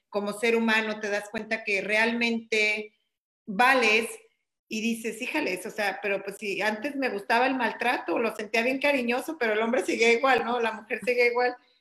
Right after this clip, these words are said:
Y cuando te empiezas a dar cuenta es como empezarle a quitar las capas a una cebolla, todas esas capitas que de pronto sale ese ser,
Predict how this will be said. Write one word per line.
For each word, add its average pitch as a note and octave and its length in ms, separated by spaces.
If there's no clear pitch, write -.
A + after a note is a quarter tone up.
Y A3 140
cuando A#3 300
te A#3 80
empiezas B3+ 400
a C4 60
dar A#3 200
cuenta B3+ 240
es C4 100
como A#3+ 200
empezarle A#3+ 420
a C#4 60
quitar A#3 280
las B3+ 180
capas A#3+ 360
a A3+ 80
una A3+ 220
cebolla, F#3+ 640
todas A3 280
esas A3+ 260
capitas G#3+ 560
que G#3 120
de F#3+ 100
pronto G3+ 400
sale A3 260
ese G#3+ 200
ser, G#3+ 340